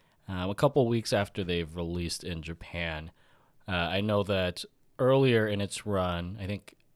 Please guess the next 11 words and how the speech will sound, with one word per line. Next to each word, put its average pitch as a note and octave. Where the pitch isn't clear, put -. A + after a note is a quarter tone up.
its -
fifth -
episode F#2+
had F2
been F2
delayed E2+
by D#2+
a D#2+
couple -
weeks D#2+
because, D#2+